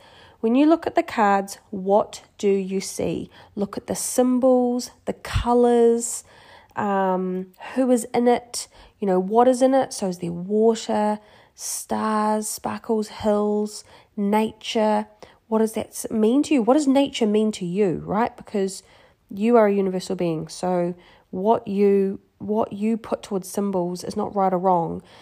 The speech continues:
It's important, and it's, and it is always right. And so if you see nature as growth and abundance, you're like, "Okay," 'cause some people see growth, they'll see a seedling and they're, "Oh, I'm growing into something new, I'm starting something new."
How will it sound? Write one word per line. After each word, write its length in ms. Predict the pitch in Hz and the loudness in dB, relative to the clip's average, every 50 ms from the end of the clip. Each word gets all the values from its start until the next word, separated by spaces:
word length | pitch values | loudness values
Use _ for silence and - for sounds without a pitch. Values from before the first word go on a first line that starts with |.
| - - _ - | -20 -20 _ -10
It's 160 | 208 - - | -10 -4 -2
important, 640 | 196 185 185 - - 226 208 185 175 165 - - - - - | -4 -4 -4 0 2 2 4 4 2 0 -2 -6 -12 -10 -6
and 100 | - 180 | -4 -4
it's, 400 | 175 - - - - - - - - | -4 -4 -6 -12 -16 -14 -14 -10 -6
and 100 | 190 190 | -2 -2
it 120 | 196 190 - | 0 0 2
is 180 | 196 196 190 | 0 0 0
always 260 | 190 185 185 180 180 | 0 -2 -2 -4 -4
right. 380 | 180 185 185 180 175 - - - - - - - _ - | 0 0 2 2 0 -2 -6 -12 -20 -20 -20 -20 _ -10
And 120 | - 208 | -10 -10
so 120 | - - 226 | -6 -6 -8
if 160 | 214 - - | -8 -6 -8
you 60 | 233 | -10
see 200 | 220 - - 226 | -8 -6 -4 -2
nature 400 | 220 214 226 220 - - - - | -2 0 -2 -2 -4 -6 -6 -8
as 120 | 214 196 - | -8 -8 -8
growth 540 | - - 196 202 208 208 214 220 214 - | -10 -6 0 2 4 4 4 2 0 -2
and 100 | 220 202 | -2 -2
abundance, 680 | 196 185 - 196 196 202 226 220 240 247 247 254 - - | -2 -2 0 0 0 0 0 2 2 2 0 0 -4 -6
you're 80 | 240 214 | -4 -4
like, 160 | 214 - - | -4 -6 -6
"Okay," 220 | 269 - 254 233 | -8 -4 -4 0
'cause 140 | 233 240 240 | 0 0 0
some 140 | - 311 311 | 2 2 2
people 220 | 339 330 - 285 | 2 2 0 -2
see 140 | 254 - 240 | -2 -2 -4
growth, 380 | 214 - 226 214 208 208 208 - - - - - - - - - | -2 2 2 4 4 2 0 -4 -16 -20 -20 -20 -20 -16 -6 0
they'll 120 | 247 233 | 0 0
see 360 | 226 - - 240 220 220 220 - | 0 2 0 2 2 2 -2 -4
a 40 | - | -8
seedling 500 | - - - 254 254 269 247 233 196 190 | -6 -2 0 0 0 2 2 2 0 0
and 80 | 190 | 0
they're, 100 | 190 - - | -4 -6 -6
"Oh, 200 | - 240 240 233 - | -8 -6 -4 -4 -2
I'm 120 | - 214 | -4 -4
growing 340 | - - 233 226 220 214 220 | 0 2 2 2 4 2 0
into 120 | 220 208 | -2 -4
something 260 | - - - - 208 | -6 -10 -8 -6 -4
new, 100 | 208 214 | -2 -2
I'm 100 | 202 196 | -2 -2
starting 320 | 190 - - 202 196 208 214 | -4 -4 -6 -6 -6 -6 -6
something 320 | - 226 - - 202 208 | -8 -8 -6 -4 -2 0
new." 320 | 220 262 294 277 208 190 | 0 2 2 2 2 0